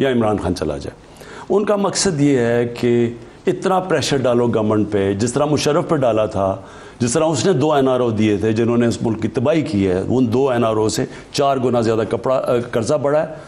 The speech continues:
और जो मुल्क के ऊपर जो जिस तरह लूट मार हुई है उन दस सालों में, वो इसलिए हुई कि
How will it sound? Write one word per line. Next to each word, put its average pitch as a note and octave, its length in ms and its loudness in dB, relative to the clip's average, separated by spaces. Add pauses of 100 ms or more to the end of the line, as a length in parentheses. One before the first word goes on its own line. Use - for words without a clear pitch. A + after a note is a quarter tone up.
(760)
और C3 220 2
जो D#3 680 0
मुल्क C3+ 300 2
के F3 100 0
ऊपर C#3 340 0
जो A2+ 480 0
जिस A2 260 -4
तरह C3+ 120 0
लूट B2 320 2
मार G3 200 0
हुई C3 140 2
है B2+ 60 2
उन A2+ 180 2
दस A#2+ 200 0
सालों G2+ 240 0
में, A2+ 120 2
वो C#3 120 2
इसलिए F3 240 0
हुई C#3 200 2
कि E3+ 220 -2